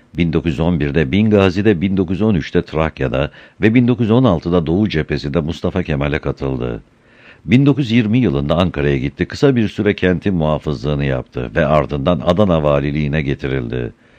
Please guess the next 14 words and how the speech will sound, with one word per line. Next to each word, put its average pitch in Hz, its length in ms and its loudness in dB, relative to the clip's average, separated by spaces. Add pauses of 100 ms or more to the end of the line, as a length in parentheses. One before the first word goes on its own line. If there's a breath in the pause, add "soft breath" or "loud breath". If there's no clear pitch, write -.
(340 loud breath)
Cumhuriyet'in 135 520 4
kuruluşundan 110 640 0
sonra 101 260 -2
meclis 90 420 -2
üyesi 71 300 -2
oldu 69 260 0
ve 71 140 0
Cumhurbaşkanı 87 680 0
ile 85 180 0
yakın 90 320 0
arkadaşlığını 73 680 -2
sürdürdü. 62 800 -6 (1900 soft breath)
Osman 107 380 2
Ağa, 62 280 0